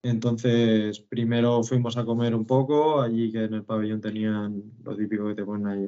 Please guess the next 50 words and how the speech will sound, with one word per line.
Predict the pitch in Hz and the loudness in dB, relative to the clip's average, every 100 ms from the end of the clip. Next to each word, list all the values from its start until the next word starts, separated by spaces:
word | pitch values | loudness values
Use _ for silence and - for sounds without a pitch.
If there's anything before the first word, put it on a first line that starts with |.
| - | -4
No | 107 | -4
comí | 110 104 | 0 2
demasiado | 101 98 95 107 113 127 | 2 0 0 2 2 2
porque | 104 98 | 0 -2
todavía | 98 98 98 98 92 | 0 0 2 2 0
hacía | - - 110 | -2 -2 0
poco | 110 110 | 0 0
del | 101 | 0
combate | 104 101 104 107 | -2 0 0 2
y | |
no, | 107 101 98 | 2 0 -2
no | 101 | -2
me | 101 | -4
entraba | 95 101 98 | -2 0 0
nada. | 98 110 - _ 135 - _ _ _ _ _ _ _ _ _ _ | 0 -2 -6 _ -20 -20 _ _ _ _ _ _ _ _ _ _
Pero | - 113 107 101 | 0 4 4 4
bueno, | 104 98 | 2 0
sí, | 95 107 | 0 0
algo | 101 107 | 0 2
sí | 110 113 | 0 0
que | 107 | -2
comí | 110 110 123 135 131 - | 0 2 4 4 2 -2
y | 117 | -2
luego, | 110 120 120 123 127 123 - | 0 2 2 4 2 0 -2
eh, | 120 113 110 107 107 107 | 0 2 2 2 0 -4
me | 107 104 | -4 -2
puse | 123 127 | 0 2
a | |
ver | 123 123 | 2 2
come-, | 127 120 120 127 - | 0 0 -4 -8 -6
eh, | 127 117 110 107 110 | -2 2 2 2 0
combates | 113 110 110 123 113 | 0 2 2 2 0
de, | 113 110 104 104 101 98 | 2 2 0 -2 -4 -6
del | - 110 110 | -4 -4 0
que | |
me | 110 107 | 0 0
tocaba | 110 110 | 2 4
en | 113 | 4
la | 113 | 2
final | 117 113 127 | -2 0 2
porque | 127 110 110 101 | 2 0 2 2
la | 101 101 | 0 0
verdad | 104 113 | 0 0
que | 113 | 2
no, | 113 107 | 0 0
no | 110 | 0
lo | 113 | 0
conocía | 110 110 - 107 | 0 -2 -2 -4
de | 101 | -2
nada, | 107 123 135 | -2 -2 -4